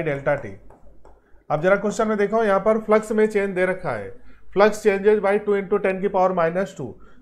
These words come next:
तो ये फ्लक्स चेंज की वैल्यू क्वेश्चन में दे रखा है टू into ten की, अ, अच्छा, टी से टी कैंसिल कर दें, तो change in flux हो गया टू into ten की पावर माइनस टू। एम की वैल्यू म्यूचुअल इंडक्शन निकालना है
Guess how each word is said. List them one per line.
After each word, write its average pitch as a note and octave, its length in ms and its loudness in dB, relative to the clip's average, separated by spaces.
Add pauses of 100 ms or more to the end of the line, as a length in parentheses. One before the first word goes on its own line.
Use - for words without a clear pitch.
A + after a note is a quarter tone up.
तो D#3+ 40 -4
ये F#3 160 2
फ्लक्स G#3+ 340 2
चेंज G3 280 2
की G3 200 -2
वैल्यू F3 320 2
क्वेश्चन F3+ 340 -4
में E3+ 140 -4
दे F3 100 -2
रखा E3+ 360 -2
है F#3 160 -4 (560)
टू F#3 80 4 (120)
into F3+ 380 0
ten F#3 220 -2
की, F#3+ 120 -2
अ, D#3 240 -4 (200)
अच्छा, E3 220 0
टी A3+ 240 -4
से A3+ 120 0
टी A3 160 -2
कैंसिल G#3 340 -2
कर G#3 160 0
दें, G#3 140 -6
तो - 760 -8
change G#3+ 360 4
in G#3+ 100 0
flux G#3 300 0
हो G3 100 4
गया G3+ 220 4
टू G#3 240 2
into G3 260 2
ten F#3 220 0
की G3 120 2
पावर E3+ 340 4
माइनस D#3+ 400 -2
टू। A#2+ 80 -10 (1200)
एम G#3+ 220 4
की A3 160 -6
वैल्यू G3+ 320 4
म्यूचुअल F#3+ 360 0
इंडक्शन F#3+ 480 -2
निकालना E3+ 380 -2
है C3 180 -8